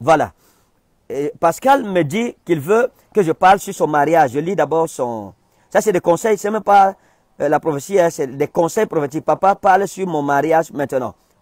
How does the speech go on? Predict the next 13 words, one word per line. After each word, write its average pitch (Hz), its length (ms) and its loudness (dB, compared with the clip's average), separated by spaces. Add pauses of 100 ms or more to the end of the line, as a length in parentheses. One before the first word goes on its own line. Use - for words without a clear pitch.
Pascal 170 500 2
Djabeyapsi. 135 600 -4 (1200)
Il, 349 160 -8
il - 80 -4
faut 294 160 6
dire 247 260 -2
que 202 220 2
Pascal, 208 680 0 (1500)
il 160 100 -4
y 190 40 4
a 269 140 8
une 262 180 -4
période 190 480 2